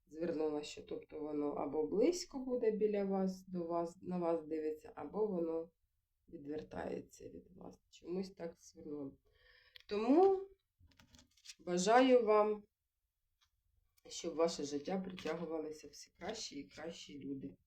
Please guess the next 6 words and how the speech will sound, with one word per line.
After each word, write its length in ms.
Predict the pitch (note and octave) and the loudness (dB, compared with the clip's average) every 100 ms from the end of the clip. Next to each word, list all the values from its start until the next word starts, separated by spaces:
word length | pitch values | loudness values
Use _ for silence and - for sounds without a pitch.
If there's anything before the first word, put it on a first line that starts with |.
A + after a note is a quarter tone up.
| _ _ _ _ - - - | _ _ _ _ -20 -20 -20
що 460 | - - F3+ E3+ D3 | -14 -10 -2 0 0
будуть 400 | D#3 F#3 G3+ F#3 | 0 -2 -2 -2
відкриті 540 | D#3 - F#3 F#3+ E3 | -8 -6 -2 0 0
до 180 | - D3 | -2 -2
вас, 460 | D#3 A#3 C4+ - - _ | 0 0 0 -6 -20 _
і, 100 | D#3+ | -18